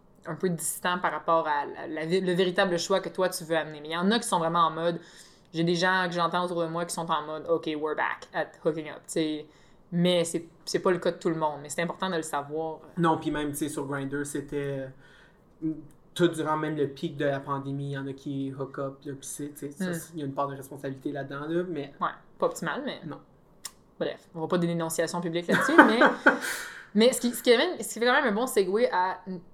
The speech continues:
Speaker 1: une de tes prochaines questions qui était, euh, qui était comment tu commences ça, justement ? Tu sais, que, c'est comment,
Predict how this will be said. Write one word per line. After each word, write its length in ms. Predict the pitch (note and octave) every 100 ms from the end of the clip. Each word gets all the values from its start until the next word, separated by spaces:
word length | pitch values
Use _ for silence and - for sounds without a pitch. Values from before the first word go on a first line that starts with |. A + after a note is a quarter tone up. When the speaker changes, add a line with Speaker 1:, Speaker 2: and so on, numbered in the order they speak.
| -
Speaker 1:
une 120 | G#3+
de 60 | G#3
tes 120 | F3
prochaines 240 | F3 F#3
questions 420 | F3 E3 F#3+ G#3+
qui 120 | A#3 E3
était, 520 | E3+ F#3+ F#3+ G3 - - -
euh, 340 | E3 D#3+ D#3 D3+ D3+ - _ -
qui 80 | E3+
était 180 | F#3+ F#3+
comment 460 | G3 F3+ G3 B3
tu 140 | A#3+ -
commences 340 | E3 D#3 -
ça, 240 | - A3
justement ? 440 | G#3 - - D#3 C#3+ -
Tu 60 | -
sais, 120 | F#3+
que, 240 | F#3+ E3+ E3+ -
c'est 160 | -
comment, 320 | F3 G3+ A3